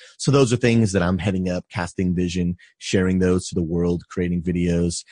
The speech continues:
different things like that. So a lot of those are very similar to your normal lead pastor kind of position. But what makes what I do very unique is that a large part of my responsibility, about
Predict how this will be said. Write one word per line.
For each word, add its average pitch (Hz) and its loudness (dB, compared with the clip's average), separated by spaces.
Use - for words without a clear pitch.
different 170 2
things 135 4
like 104 4
that. 113 2
So 214 2
a - 6
lot 381 4
of 330 2
those 139 4
are 117 4
very 113 4
similar 107 2
to 104 -2
your 95 2
normal 104 4
lead 98 -2
pastor 92 -6
kind 95 -4
of 85 -8
position. 92 -4
But 131 4
what 127 6
makes 143 4
what 117 2
I 117 2
do 117 4
very 98 2
unique 85 -2
is 95 -4
that 90 -2
a 92 -2
large 113 2
part 95 0
of 87 -2
my 90 0
responsibility, 82 -4
about 104 0